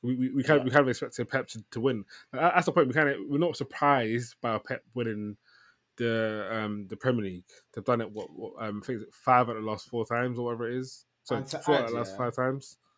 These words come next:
Speaker 2: to add, the only way I'm, I'm knocking off Moyes for doing what he's done for West Ham is just based on the fact that during the season, a lot of the top tier teams weren't playing top tier football.
Speaker 1: Yeah,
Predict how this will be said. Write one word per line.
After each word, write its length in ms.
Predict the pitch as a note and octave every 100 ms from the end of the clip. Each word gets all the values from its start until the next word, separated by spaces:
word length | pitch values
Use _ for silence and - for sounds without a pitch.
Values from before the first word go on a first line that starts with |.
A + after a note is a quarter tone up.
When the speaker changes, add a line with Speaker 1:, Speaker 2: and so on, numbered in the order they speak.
| _ -
Speaker 2:
to 180 | C#3+
add, 180 | D3+ A#2
the 120 | A#2+ A#2+
only 420 | D#3+ G3+ G3 F#3+
way 440 | D#3+ D#3 G#2+ A2 G#2
I'm, 340 | A2+ A#2 A2
I'm 220 | G2 A2+ A#2+
knocking 300 | C3 C3+ B2
off 120 | A2+
Moyes 540 | B2 A#2 F#2 B2+ - _ -
for 100 | G#2
doing 300 | B2 A2+ A2
what 120 | G#2+
he's 120 | G#2
done 240 | A#2+ G2+
for 100 | G2
West 240 | G#2 G#2 -
Ham 300 | A2 F2+ A#2 _ _ _ _
is 380 | A2+ A2+ - - -
just 260 | B2+ -
based 320 | - D#3+ D3+ F3+
on 120 | C3
the 60 |
fact 420 | A#2+ C3 A#2 - -
that 220 | G#2+ G#2+ - _ _ _ _ _ -
during 220 | C#3 B2+
the 80 | B2
season, 600 | - C#3 B2+ G2 F#2+ B2 G#2
a 40 |
lot 200 | A2 D3+
of 60 | A#2
the 60 | A#2
top 260 | - -
tier 160 | - B2
teams 640 | G#2 D3+ B2 G2+ A2+ - _ _ _ A2+
weren't 240 | B2 A#2+
playing 200 | C3 A2+
top 180 | - -
tier 140 | A2+
football. 340 | - A#2 F#2+ _ _ _ _ _ _ _ _ _ _ _ _ _ -
Speaker 1:
Yeah, 260 | A#2 G#2